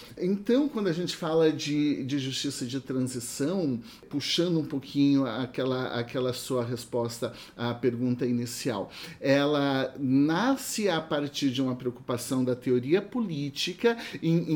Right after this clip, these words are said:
entender processos de transição do autoritarismo para as democracias,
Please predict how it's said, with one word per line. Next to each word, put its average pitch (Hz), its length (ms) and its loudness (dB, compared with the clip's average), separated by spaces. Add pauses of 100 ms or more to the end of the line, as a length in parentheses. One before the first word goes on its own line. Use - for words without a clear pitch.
entender 165 720 2
processos 160 800 2
de 143 160 -2
transição 139 1040 0
do 131 180 6
autoritarismo 131 1300 0 (100)
para 123 300 0
as 117 100 -2
democracias, 117 1300 -2